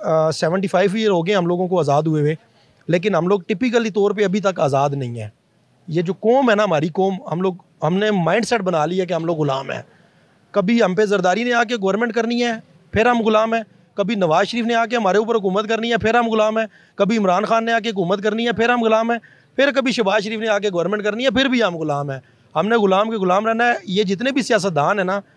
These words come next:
अगर इनकी आप बात करें तो इन्होंने हमें आटे की लाइन में लगा दिया है।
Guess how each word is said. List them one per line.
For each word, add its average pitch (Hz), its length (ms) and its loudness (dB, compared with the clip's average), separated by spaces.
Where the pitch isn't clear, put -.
अगर 202 180 0
इनकी 269 320 0
आप 254 140 2
बात 196 260 2
करें 254 160 -2
तो 277 80 -6
इन्होंने 269 240 -2
हमें 233 180 0
आटे 233 240 0
की 233 80 -4
लाइन 220 220 0
में 233 100 0
लगा 170 240 0
दिया 156 240 -10
है। 123 80 -16